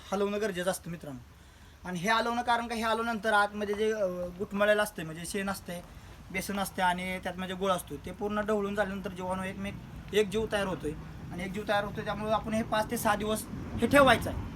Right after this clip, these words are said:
किंवा चार दिवस जर ठेवलं तरी पण पुरेसं आहे, काय अडचण येणार नाही. आणि चार दिवसानंतर आपण हे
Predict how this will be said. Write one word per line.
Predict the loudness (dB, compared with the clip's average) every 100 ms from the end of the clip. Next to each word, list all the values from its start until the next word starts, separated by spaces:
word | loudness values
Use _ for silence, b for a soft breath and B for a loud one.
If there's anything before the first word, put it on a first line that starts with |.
| -12 -12 -8
किंवा | -4 0
चार | 4 4
दिवस | 6 4
जर | 4
ठेवलं | 2 2 2
तरी | -2
पण | 0 0 0 -4 -12 -10 2
पुरेसं | 4 4 2
आहे, |
काय | 2 0
अडचण | 0 -2
येणार | 0 -2
नाही. | -4 -12 -14 -14 -12
आणि | -2
चार | 2 4
दिवसानंतर | 4 2 2 4
आपण | 2 2
हे | 0 4 4